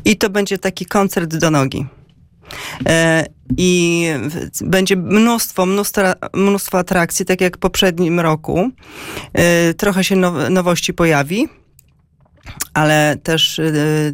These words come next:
cała, cały ten folklor będzie trwał do godziny dwudziestej drugiej, bo do dziewiętnastej różne atrakcje, a od dziewiętnastej do dwudziestej drugiej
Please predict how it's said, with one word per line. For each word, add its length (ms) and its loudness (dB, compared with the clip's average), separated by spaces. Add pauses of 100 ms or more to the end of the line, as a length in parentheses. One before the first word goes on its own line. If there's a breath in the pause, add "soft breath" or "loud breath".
(100)
cała, 480 0
cały 260 -2
ten 160 2
folklor 540 2
będzie 300 0
trwał 340 -2
do 140 0
godziny 380 2
dwudziestej 380 0
drugiej, 480 0 (480 loud breath)
bo 200 2
do 120 0
dziewiętnastej 880 0 (340)
różne 560 0 (220)
atrakcje, 760 0 (640)
a 140 0
od 100 -2
dziewiętnastej 600 -2
do 120 2
dwudziestej 540 0
drugiej 440 0